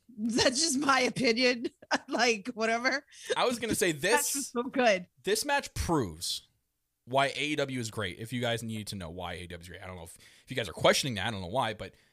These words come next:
Speaker 2: this kinda proves why A E W is great because it's a clashing of two different styles here
Speaker 1: Yeah.
Speaker 2: and
Speaker 1: Mm-hmm.
Speaker 2: producing a great wrestling match.
Speaker 1: Yeah.
Speaker 2: And we know from the past, if, like, a lot of people have criticized, Orange Cassidy's been criticized his entire wrestling career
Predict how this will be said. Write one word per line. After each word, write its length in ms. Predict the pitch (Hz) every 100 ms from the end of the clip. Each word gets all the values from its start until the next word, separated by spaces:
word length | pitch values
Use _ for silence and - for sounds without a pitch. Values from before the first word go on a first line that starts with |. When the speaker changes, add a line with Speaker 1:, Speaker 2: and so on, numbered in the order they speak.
| _
Speaker 2:
this 220 | - 247 -
kinda 260 | 240 214
proves 340 | - 185 165 139
why 200 | 139 143
A 80 |
E 80 | 131
W 260 | 135 120 117
is 120 | 92
great 380 | 87 113 117 - _ _
because 280 | - 139 123
it's 140 | 120
a 60 | 117
clashing 460 | - 160 175 196 156
of 100 | -
two 260 | 170 165
different 360 | 143 143 - -
styles 460 | - 110 123 139
here 280 | - 143 143 175
Speaker 1:
Yeah. 140 | 175 - _ _
Speaker 2:
and 180 | 190 190
Speaker 1:
Mm-hmm. 160 | 175 226
Speaker 2:
producing 500 | 160 135 151 160 160
a 60 | 135
great 380 | 104 107 123
wrestling 380 | 104 110 - 90
match. 420 | 78 - - - - _
Speaker 1:
Yeah. 100 | 147 - _ _ 120
Speaker 2:
And 260 | 123 127 117
we 240 | 151 175
know 180 | 196 185
from 140 | 170 151
the 60 |
past, 380 | 120 135 107 -
if, 140 | 101 104
like, 120 | 101
a 40 |
lot 160 | 120 123
of 60 |
people 140 | 127 117
have 60 | -
criticized, 520 | 113 107 107 101 - _ 143
Orange 200 | 185 -
Cassidy's 320 | 165 156 135
been 100 | 127
criticized 480 | - 123 120 113 -
his 120 | 101
entire 380 | 95 - 123 117
wrestling 320 | 107 - 101
career 380 | - 98 92